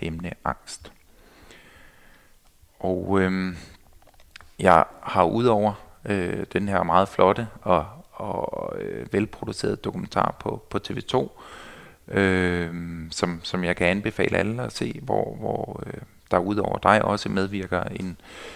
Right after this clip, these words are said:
en tidligere Superliga-spiller, Martin Mikkelsen, der har spillet for A G F i Superligaen, øh, som, som modigt, øh, står frem og fortæller om, om et, øh, personligt og følsomt emne. Øh,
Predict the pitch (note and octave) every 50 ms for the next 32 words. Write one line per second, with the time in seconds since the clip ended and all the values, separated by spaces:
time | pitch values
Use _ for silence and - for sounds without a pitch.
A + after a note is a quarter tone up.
0 | - - - - - - - C#3+ C#3+ C#3+ C3 - - C#3+ C#3 A#2+ A#2+ A#2+ A#2+ G#2
1 | F#2+ - - G#2 G2+ F#2+ F#2 F#2 F#2+ - - A2+ G2+ G2+ G#2 G#2+ B2 A#2 - -
2 | - G2 G2 F#2+ F2+ F2+ F2+ E2+ - - - G#2+ - - - - - - - -
3 | - - G2+ G2+ - - A#2+ - - - - C#3+ A#2+ A2 A2+ - - G#2+ G#2 G2
4 | G2+ - - - - - - - - - - - - - - F#2+ F#2 F2+ F2+ F2+
5 | F2+ F2 F2 F2 E2+ E2+ - G2 F#2+ F2+ G2 - - G2 F#2+ F#2+ G2+ G#2 G#2+ G#2+
6 | - - - F#2+ G2 G2+ - - G#2 G2 - - A2 A2+ G#2+ G#2+ G#2+ G#2+ - -
7 | G#2 G2+ - - A2+ A2+ A2+ A2 G#2 - G#2 G2 F#2+ F#2 - - - - - -
8 | - - - - - - G2 F#2+ F#2 - - G2 F#2+ F#2 F2 - - G#2+ - -
9 | A#2 B2 B2 A#2 G#2+ G#2+ - - B2+ B2+ C#3+ C#3+ - B2+ A#2+ A2+ - - A2+ G#2+
10 | A2 A#2 A#2+ B2 A#2+ - - - - - G#2 G2+ F#2+ F#2 F#2 F2+ F2+ F2+ F2+ F2
11 | E2+ F2 F2 E2+